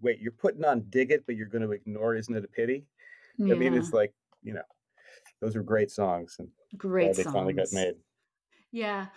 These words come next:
Speaker 2: Well, George could have been, George could have been advocating for those
Speaker 1: Yeah.
Speaker 2: a little bit more
Speaker 1: Yeah, I think
Speaker 2: vehemently.
Speaker 1: I had read that he kind of held stuff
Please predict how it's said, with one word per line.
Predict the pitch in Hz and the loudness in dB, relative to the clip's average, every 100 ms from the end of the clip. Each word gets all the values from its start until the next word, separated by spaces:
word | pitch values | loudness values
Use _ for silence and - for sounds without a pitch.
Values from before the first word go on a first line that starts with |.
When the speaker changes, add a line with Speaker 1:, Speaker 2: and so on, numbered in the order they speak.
| - | -6
Speaker 2:
Well, | 359 403 370 392 370 | 2 4 4 0 -4
George | 269 359 403 | -4 -2 -4
could | - 349 349 | -2 -4 -4
have | 285 | -6
been, | 320 262 269 - 220 | -2 -2 -2 -6 -6
George | 233 226 254 - | -2 -2 -4 -4
could | 254 | -2
have | 214 | -2
been | 226 | -4
advocating | 208 180 185 - 175 165 160 - _ _ _ _ _ | -6 -6 -8 -8 -6 -4 -6 -10 _ _ _ _ _
for | 185 160 | -2 0
those | 156 151 151 - _ _ _ _ _ | -4 -6 -8 -12 _ _ _ _ _
Speaker 1:
Yeah. | - 202 | 0 2
Speaker 2:
a | |
little | 196 175 | 4 4
bit | 175 165 | 0 -2
more | 185 175 165 156 | -4 -2 -2 -2
Speaker 1:
Yeah, | 156 143 | 4 6
I | 139 | 4
think | 196 202 | 4 2
Speaker 2:
vehemently. | |
Speaker 1:
I | 165 147 | 2 0
had | 139 117 | 0 0
read | 120 117 | 0 0
that | 110 | -4
he | 110 117 | -8 -10
kind | - 101 | -8 -10
of | - | -8
held | 98 85 | -8 -8
stuff | - 92 | -10 -12